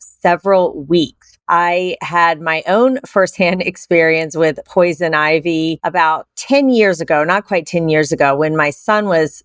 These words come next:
just a baby. We had just moved. It was my first time being a homeowner, and I had a yard, and I was determined to get out there in the spring and get rid of all the ivy that was starting to grow in the backyard.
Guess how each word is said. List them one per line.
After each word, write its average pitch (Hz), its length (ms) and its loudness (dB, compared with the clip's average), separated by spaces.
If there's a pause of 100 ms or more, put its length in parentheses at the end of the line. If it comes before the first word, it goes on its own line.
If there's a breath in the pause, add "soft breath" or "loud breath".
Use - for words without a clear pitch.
just 170 360 -2
a 156 100 2
baby. 185 640 0
We 160 200 0
had 147 400 0
just - 300 0
moved. 190 600 0
It 131 120 -2
was 151 200 -4
my 139 340 0 (200)
first 233 260 0
time 196 280 -2
being 175 160 0
a 160 80 -2
homeowner, 151 880 0
and 147 160 0
I - 20 -4
had 135 220 -4
a 135 40 -8
yard, 202 680 0
and - 160 -8
I 170 220 -2
was 180 160 -4
determined 160 680 0 (140)
to 151 300 2 (100)
get 185 180 -2
out 170 380 0
there 160 300 0
in 147 200 -6
the 147 100 -4
spring 214 920 -2
and 151 580 0 (120)
get - 160 -2
rid 180 180 2
of 165 180 -2
all 208 280 2
the 185 200 -4
ivy 160 540 -4
that 147 300 2
was 151 120 -10
starting 160 480 -2 (140)
to 143 440 0 (100)
grow 160 480 2
in 160 100 -4
the 156 80 -8
backyard. 147 800 0